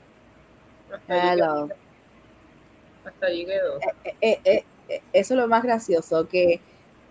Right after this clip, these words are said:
Speaker 2: que, ¿verdad? Que the same media distracts you.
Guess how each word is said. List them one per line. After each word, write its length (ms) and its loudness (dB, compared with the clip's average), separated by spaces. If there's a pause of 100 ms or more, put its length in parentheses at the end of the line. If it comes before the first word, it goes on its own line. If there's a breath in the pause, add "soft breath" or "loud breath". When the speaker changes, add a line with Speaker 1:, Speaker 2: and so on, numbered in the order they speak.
Speaker 2:
que, 480 0
¿verdad? 460 0
Que 580 2
the 100 -6
same 240 -2
media 500 0
distracts 540 -2
you. 140 -10